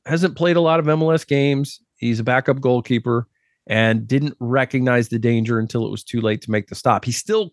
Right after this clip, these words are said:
came close to stopping it, but that's one, unfortunately, that I think Pedro Gallese, with his experience and his reflexes,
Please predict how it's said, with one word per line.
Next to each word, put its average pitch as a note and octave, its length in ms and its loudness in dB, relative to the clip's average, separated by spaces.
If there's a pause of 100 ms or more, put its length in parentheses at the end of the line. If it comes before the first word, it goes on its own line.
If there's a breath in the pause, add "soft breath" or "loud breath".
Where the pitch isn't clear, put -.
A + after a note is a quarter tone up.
came F3+ 280 0
close - 420 -2
to B2+ 100 -10
stopping C3 480 0
it, F#2+ 160 -4 (520 soft breath)
but A2+ 120 -4
that's D#3 280 0
one, E3 380 2
unfortunately, C3 800 0
that G#2+ 140 2
I G#2+ 100 2
think C#3 360 -4
Pedro B2+ 280 2
Gallese, A#2 500 2
with G#2+ 120 0
his A2+ 160 0
experience A2+ 640 0
and G#2 200 -2
his G#2 400 -8
reflexes, A2 720 0